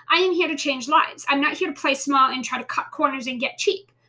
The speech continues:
I'm not playing around. Many of you here listening to this, you guys have built super expensive, stressful hobbies.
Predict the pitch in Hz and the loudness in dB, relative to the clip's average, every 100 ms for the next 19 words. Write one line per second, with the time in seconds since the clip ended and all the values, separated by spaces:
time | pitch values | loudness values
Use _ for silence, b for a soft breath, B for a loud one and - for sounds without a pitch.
0 | _ _ _ - 330 427 440 - 370 330 | _ _ _ 2 6 6 6 4 4 4
1 | 311 381 - - - 285 311 427 453 359 | 6 6 6 -2 0 4 6 6 4 2
2 | 320 311 311 339 427 415 269 247 226 B | 0 0 0 0 -2 -2 -6 -8 -10 B
3 | B B 262 330 415 339 294 226 311 349 | B B 4 6 4 2 -2 0 2 2
4 | - - 349 349 320 - 294 285 294 285 | 0 2 2 2 -4 -4 -2 -2 -2 -4
5 | - - 269 - 269 240 - - - - | -6 -2 -2 0 -2 0 0 0 -4 -10